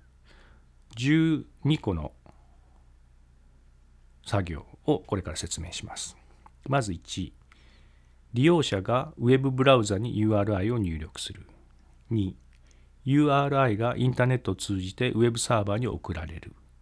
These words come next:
三、ウェブサーバーはユーアールアイを受け取り、そこに表示されたエイチティーエムエルファイルを見つける。四、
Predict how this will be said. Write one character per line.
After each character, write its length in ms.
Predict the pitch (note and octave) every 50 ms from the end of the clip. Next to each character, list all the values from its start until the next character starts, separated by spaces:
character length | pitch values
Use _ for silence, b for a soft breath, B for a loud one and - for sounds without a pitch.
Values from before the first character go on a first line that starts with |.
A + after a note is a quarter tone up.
| - b b b b b b b b b b b b b
三、 400 | - - - G#2+ F#2 F2 E2 - - - - _ _ _ _
ウ 20 | A#2+
ェ 140 | C#3 C#3+
ブ 100 | C#3+ D3+
サ 240 | D3 - - D#3 C#3+
ー 20 | A#2+
バ 120 | G#2 G2+
ー 20 |
は 160 | G2+ A2 B2 A#2+
ユ 220 | G#2+ B2 C3+ C#3
ー 60 | C#3+ C3+
ア 40 |
ー 20 | C3+
ル 140 | C#3 C3+ -
ア 100 | C3 C3
イ 60 | A2+
を 60 | F#2 D#2+
受 220 | D#2+ E2+ - G#2+
け 60 | -
取 220 | - G#2+ G2 F2+ -
り、 80 | - - - -
そ 200 | - - - G#2
こ 120 | - A#2+
に 100 | A#2+ B2+
表 320 | B2+ - - B2 A#2 A#2 A2+
示 40 |
さ 140 | A#2 - A#2
れ 80 | A2+ G#2+
た 160 | - - B2
エ 80 | - A#2+
イ 60 | A2
チ 140 | - - -
テ 100 | - -
ィ 60 | A#2 A2+
ー 40 | A2+
エ 20 |
ム 80 | A2+ A2+
エ 100 | A2 G#2+
ル 60 | A2
フ 100 | G2+ -
ァ 160 | - G#2+ G2+
イ 40 | F#2
ル 100 | F2 F#2
を 80 | A2+ A2+
見 160 | G2+ E2+ E2
つ 160 | - - -
け 140 | - - F#2+
る。 140 | F2 D#2+ - - - - - b b b b b b b b b -
四、 220 | - F#2 E2+ D#2